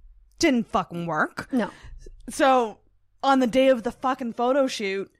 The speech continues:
Speaker 1: I got my <laughs> goddamn period.
Speaker 2: Yeah.
Speaker 1: And I can tell you right now,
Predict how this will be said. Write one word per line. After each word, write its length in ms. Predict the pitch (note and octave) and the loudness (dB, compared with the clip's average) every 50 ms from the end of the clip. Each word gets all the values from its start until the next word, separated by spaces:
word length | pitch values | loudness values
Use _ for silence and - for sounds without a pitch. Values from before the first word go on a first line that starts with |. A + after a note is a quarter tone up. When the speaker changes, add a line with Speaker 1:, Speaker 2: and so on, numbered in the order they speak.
| _ _ - | _ _ -8
Speaker 1:
I 80 | G#3 | -4
got 240 | F3 - A3+ A3+ - | -2 0 0 0 0
my 120 | G#3+ G3+ | -2 -6
<laughs> 0 | |
goddamn 500 | F3 G3 F#3+ G3+ G3 A#3+ - - F4+ E4 | -4 -4 -4 -2 -2 -2 0 0 -2 0
period. 300 | E4 D4 - G4+ G#4 G#4 - A#4+ - - - B4+ - - - - | -2 -2 0 0 0 2 2 -2 -2 0 -4 -4 -4 -4 -10 -6
Speaker 2:
Yeah. 160 | - B3 C#4+ G#4 C5 A4 - - _ - - - - - - - | -2 0 2 2 0 -2 -4 -10 _ -18 -16 -16 -16 -10 -4 -2
Speaker 1:
And 300 | C#4 C#4 C4+ C4 C4 - | 0 0 0 0 -2 0
I 140 | - A3 G#3+ | -2 -2 -2
can 180 | G#3 A3 G3+ G#3 | -2 -4 -6 -4
tell 140 | A3+ A#3+ G3+ | -2 -2 -2
you 100 | G3 F#3 | -2 -2
right 120 | F3+ F3+ E3+ | -4 -4 -4
now, 280 | F3+ F#3 F3 E3+ D#3+ | -2 -4 -4 -4 -6